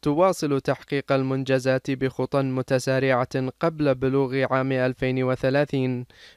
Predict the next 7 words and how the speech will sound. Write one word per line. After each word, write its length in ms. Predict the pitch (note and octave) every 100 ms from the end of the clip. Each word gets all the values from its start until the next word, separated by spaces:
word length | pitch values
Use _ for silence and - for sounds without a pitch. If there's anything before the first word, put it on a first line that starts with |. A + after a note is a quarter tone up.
| -
مع 200 | C3 A#2+
استعراض 580 | - C3+ A#2+ C3+ C3+
مجلس 440 | C3+ C3+ C3 C3 C#3+
الوزراء 640 | B2+ C3 C3 B2+ B2+ C#3
خلال 480 | D3 C#3 C3 B2+ B2+
جلسته 560 | C3 B2 - C3 C3+ C3
الاعتيادية 1000 | C3 B2+ C3+ B2+ B2+ B2+ C#3 C#3 C#3